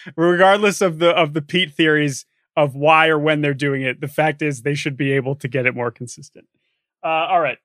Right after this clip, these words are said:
Jake Mintz, from the pitchers to the best hitter on planet Earth, Vladimir Guerrero Junior. Holy fucking shit. Let's talk about Vlad Junior,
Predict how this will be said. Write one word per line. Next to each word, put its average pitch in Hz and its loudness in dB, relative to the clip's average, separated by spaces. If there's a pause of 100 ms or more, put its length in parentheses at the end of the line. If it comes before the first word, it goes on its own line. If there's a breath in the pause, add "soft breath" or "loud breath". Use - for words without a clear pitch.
(300)
Jake 180 2
Mintz, 160 -2 (460)
from 170 0
the 160 0
pitchers 139 -6 (300)
to 170 -4
the 151 -4
best 143 0
hitter 131 -2
on 123 -6
planet 113 -8
Earth, 104 -12 (1000)
Vladimir 123 -2
Guerrero 110 -14
Junior. - -20 (440)
Holy 151 -2
fucking 120 -6
shit. - -18 (580)
Let's 156 -2
talk 143 0
about 127 -2
Vlad 120 -2
Junior, 117 -8